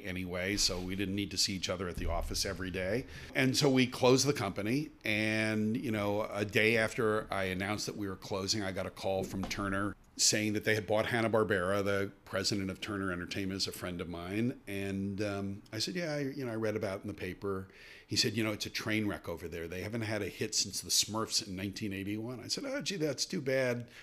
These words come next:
I'm sure you'll do great." He goes, "Well, you know, I really wanna close the studio, but Ted won't let me. You know, we're starting Cartoon Network, and we gotta fix the studio. Why don't you come and run it?"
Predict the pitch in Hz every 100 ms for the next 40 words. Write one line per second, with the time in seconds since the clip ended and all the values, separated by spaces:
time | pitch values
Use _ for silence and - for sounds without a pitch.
0 | - 113 - 139 127 120 123 95 95 101
1 | 104 104 - - - - - - - 127
2 | 147 170 190 180 170 143 135 156 147 131
3 | 107 - 131 127 104 - 156 156 147 135
4 | 101 - 131 117 101 92 - 139 - 147
5 | 135 127 127 123 123 127 - 123 107 101
6 | 98 - 113 110 98 87 - 110 104 143
7 | 185 147 135 127 123 - 113 107 104 104
8 | 113 107 117 - 98 - 180 160 160 151
9 | 135 135 131 143 151 - 120 104 87